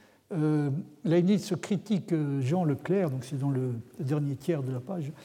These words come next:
euh, Leibniz critique Jean Leclerc, euh, parce que, euh, dit-il,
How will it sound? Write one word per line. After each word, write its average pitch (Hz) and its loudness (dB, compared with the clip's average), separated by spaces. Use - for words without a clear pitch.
euh, 143 4
Leibniz 185 6
critique 180 0
Jean 165 2
Leclerc, 208 2
euh, 147 2
parce - -4
que, 220 4
euh, 147 4
dit-il, 208 2